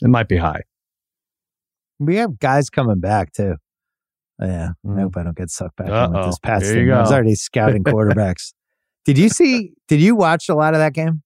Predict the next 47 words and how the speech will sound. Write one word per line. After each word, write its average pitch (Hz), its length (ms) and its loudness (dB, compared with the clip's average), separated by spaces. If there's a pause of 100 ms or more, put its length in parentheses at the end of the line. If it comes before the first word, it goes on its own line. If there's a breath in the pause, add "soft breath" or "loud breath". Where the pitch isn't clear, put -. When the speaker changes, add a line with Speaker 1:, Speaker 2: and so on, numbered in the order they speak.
(100)
Speaker 2:
the 127 80 -6
Pats 135 260 -2
game? 151 240 -4 (440)
Did - 100 -6
you - 20 4
have 120 100 2
it 120 60 0
on? 135 240 0 (120)
Speaker 1:
Yeah, 214 180 4
yeah, 240 180 4 (160)
yeah, 151 120 -2
yeah, 139 140 -2 (220)
sure. 139 260 -10 (840)
Speaker 2:
Barmore 160 440 2
was 110 240 -2
out 123 180 -2
of 110 60 -6
control 110 420 -2
today. 98 280 -8 (560)
It 143 60 0
was 143 180 0
one 160 180 0
of 147 60 2
the 135 60 2
Speaker 1:
Mm. 135 100 2
Speaker 2:
most - 240 -4 (640)
dominant, 147 580 -2 (120)
uh, 117 300 2
defensive 120 420 -4
line 120 280 0
performances 104 1000 -4 (120)
I 120 100 -8
think 113 160 -2
we've 117 160 0
had 113 200 2
in 104 80 -2
the 104 80 0
last 107 340 -2
five 110 220 0
or 98 80 -2
six - 300 -6
years. 101 260 0
He 147 80 2
was 127 160 0 (100)
unbelievable. 117 720 2
He 127 160 2
even 151 340 0